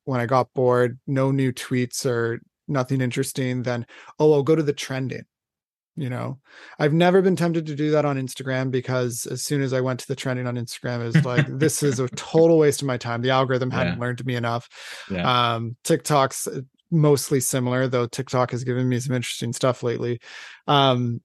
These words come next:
Speaker 1: that, that algorithm. Anyways, I'm getting distracted.
Speaker 2: <laughs>
Speaker 1: Like Twitter, Twitter, I just found that trending was leading me down paths that would not increase my love of God and love of others.
Speaker 2: Right.
Speaker 1: It would not increase my f-, the fruit of the Spirit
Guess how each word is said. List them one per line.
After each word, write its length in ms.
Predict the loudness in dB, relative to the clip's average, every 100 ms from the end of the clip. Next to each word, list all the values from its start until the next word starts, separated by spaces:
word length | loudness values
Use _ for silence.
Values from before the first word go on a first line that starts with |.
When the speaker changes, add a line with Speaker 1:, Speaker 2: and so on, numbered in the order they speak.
| _
Speaker 1:
that, 260 | -4 -4 -2
that 220 | -4 -2
algorithm. 440 | -2 -4 -6 -8 -2
Anyways, 400 | 2 4 2 0 -4
I'm 100 | 0
getting 180 | 2
distracted. 560 | 0 -2 0 0 -2 -6 -8
Speaker 2:
<laughs> 60 |
Speaker 1:
Like 240 | 0 0 -2 -14
Twitter, 540 | 2 6 6 4 2 _ _ _
Twitter, 480 | -8 0 4 4 4
I 80 | 2
just 260 | 0 -4 -4
found 300 | -2 0 0
that 200 | -2 -4
trending 460 | -2 0 4 4 2
was 120 | 0
leading 300 | 0 2 4
me 100 | 4
down 340 | 2 0 -2
paths 640 | -6 -2 2 2 0 -4 -12 -20 -20 0
that 120 | 2
would 120 | 4 2
not 480 | 2 4 4 2 -4 _ -4
increase 720 | -4 -2 0 0 0 -6 -8
my 440 | -4 -2 -2 -4 -8 _ _
love 280 | -2 0 2
of 160 | 0 -2
God 240 | 2 2
and 120 | 0
love 200 | -2 -2
of 160 | -2 -2
others. 320 | -2 0 0
Speaker 2:
Right. 80 | -2
Speaker 1:
It 40 |
would 140 | -2 0
not 300 | 4 4 4
increase 640 | 0 -4 -2 -2 -4 -12 _ _ _ _ -4
my 100 | -2
f-, 180 | -2 -8 _
the 80 | -4
fruit 200 | 0 0
of 60 | 2
the 60 |
Spirit 460 | 0 -2 0 0 -2